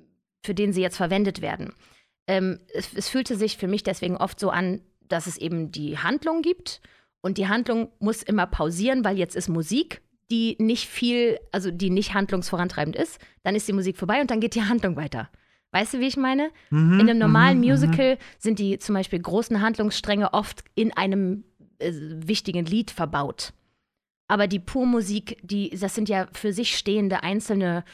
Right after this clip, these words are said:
Speaker 1: Stücke. So.
Speaker 2: Ja.
Speaker 1: Und die unterstreichen jetzt im Abenteuerland-Musical ganz toll bestimmte Situationen oder bestimmte Gefühle. Ne, da ist ein Paar, das entfernt sich voneinander und dann kommen sie wieder zusammen und so. Da taugen diese Liebeslieder total gut für diese Szenen.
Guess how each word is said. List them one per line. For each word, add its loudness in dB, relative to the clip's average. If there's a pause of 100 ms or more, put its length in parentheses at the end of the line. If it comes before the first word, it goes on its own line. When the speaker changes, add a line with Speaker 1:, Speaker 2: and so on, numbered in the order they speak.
Speaker 1:
Stücke. -2 (580)
So. -6 (260)
Speaker 2:
Ja. 2
Speaker 1:
Und 0
die 2
unterstreichen 0
jetzt -2
im 0
Abenteuerland-Musical 0
ganz -2
toll 0
bestimmte -4
Situationen 0
oder -2
bestimmte -4
Gefühle. -2 (420)
Ne, 0
da 2
ist -4
ein -4
Paar, 0
das -4
entfernt -6
sich -8
voneinander -6
und -6
dann -12 (100)
kommen -6
sie -8
wieder -6
zusammen -4
und -4
so. -2 (300)
Da -2
taugen -2
diese -2
Liebeslieder -2
total -2
gut -4
für -8
diese -6
Szenen. -2